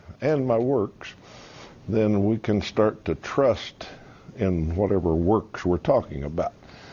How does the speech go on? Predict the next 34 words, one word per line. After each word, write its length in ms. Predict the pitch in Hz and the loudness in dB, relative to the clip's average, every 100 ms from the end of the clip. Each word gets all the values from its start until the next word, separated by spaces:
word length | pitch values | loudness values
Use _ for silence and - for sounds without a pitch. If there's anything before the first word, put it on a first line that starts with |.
| - - | -20 -10
Uh, 100 | 67 | -6
I've 280 | 73 87 82 | -2 -2 -2
been 220 | 90 85 76 | -2 -2 0
good 220 | 107 95 | 2 2
enough, 420 | 85 67 71 73 | 0 -4 -8 -4
I've 300 | 76 78 78 | -4 -4 -2
done 240 | 95 104 | 0 0
enough, 500 | 85 80 71 71 - | 0 -4 -6 -10 -6
I've, 260 | 82 82 78 - - - - | -2 -2 -4 -10 -20 -20 -10
uh, 260 | 78 69 78 71 | -8 -6 -8 -4
helped 320 | 78 104 - - | 0 0 0 -2
enough 280 | 90 95 - - | 0 0 -2 -2
people, 400 | 110 - 80 67 | -2 0 -4 -2
or 220 | 73 73 | -2 -2
I've 180 | 76 76 | -2 0
done 200 | 95 98 | 2 2
enough 320 | 92 98 90 - 71 | 2 2 0 -4 -2
religious 600 | 80 92 101 92 95 82 | 0 2 2 2 0 0
acts, 560 | - 98 82 - - - | 2 2 0 -6 -8 -4
or, 160 | 73 - - - - | -4 -4 -16 -20 -10
uh, 280 | 85 85 80 | -8 -4 -2
I've 280 | 76 78 85 | -2 -4 0
done 320 | 101 110 98 | 2 2 0
something, 420 | 80 85 76 - | -2 -2 -2 -6
I've 120 | 69 76 | -8 -2
given 280 | 98 101 | 0 2
enough 340 | 98 98 98 78 | 2 2 0 0
money, 420 | 78 101 85 71 - - - - | 0 0 0 -4 -10 -20 -16 -6
uh, 240 | 90 90 | -2 -2
I've 220 | 80 76 | -2 -2
done 280 | 90 113 110 | 0 2 2
something 640 | 95 95 80 - 76 76 | 0 -2 -2 -6 -6 -6
to 160 | 73 82 | -4 -2
earn 760 | 76 92 104 98 85 78 76 | 2 4 4 2 0 -4 -6